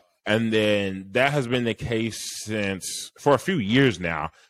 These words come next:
but then, like, recently in twenty twenty-two, for whatever reason, even when it's on Do Not Disturb, like you said, you end up, I end up scrolling the notifications, answering back.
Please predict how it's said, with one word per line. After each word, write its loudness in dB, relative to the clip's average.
but 4
then, 2
like, 0
recently 0
in -6
twenty -2
twenty-two, -2
for 4
whatever 2
reason, 0
even 2
when 0
it's -4
on 0
Do -2
Not -2
Disturb, 2
like -2
you -6
said, 0
you -4
end -4
up, -2
I 0
end -2
up -4
scrolling 2
the -8
notifications, -4
answering -6
back. -2